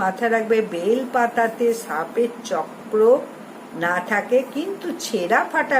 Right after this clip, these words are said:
বেলপাতা তুমি দিতে পারো, কিন্তু ভুলেও সাপের চক্র যেন না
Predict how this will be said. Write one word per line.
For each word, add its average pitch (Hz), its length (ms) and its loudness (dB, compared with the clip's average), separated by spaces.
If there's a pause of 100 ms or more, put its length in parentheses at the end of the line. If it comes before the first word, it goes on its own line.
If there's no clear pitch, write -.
(100)
বেলপাতা 202 460 -2 (120)
তুমি 175 200 -6 (120)
দিতে 151 300 -6 (120)
পারো, 160 260 2 (380)
কিন্তু 196 180 -4 (120)
ভুলেও 175 360 0 (180)
সাপের 135 480 -4 (180)
চক্র - 380 -4 (180)
যেন 151 180 -2 (480)
না 139 100 -8